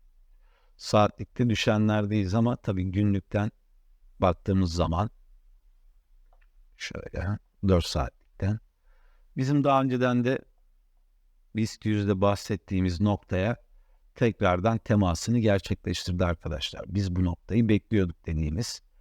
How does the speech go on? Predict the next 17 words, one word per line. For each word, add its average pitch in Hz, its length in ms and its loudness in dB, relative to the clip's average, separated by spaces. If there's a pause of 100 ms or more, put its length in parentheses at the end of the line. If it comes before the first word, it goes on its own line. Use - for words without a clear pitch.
(360)
bir 123 80 2
önceki 107 420 2
yayınlarda 92 760 2 (160)
vardı. 104 440 0
Temas 123 400 -2
gerçekleşti 139 880 -4 (360)
ve 143 80 0
tekrardan 101 680 2
bir 107 140 0
yükselen 127 680 -2
ve 120 140 -2
düzeltme 117 420 0
içerisinde 95 720 -2 (520)
devam 135 360 2
ediyor. 92 320 -2 (360)
Dört 147 180 2
saatlikte 151 680 -2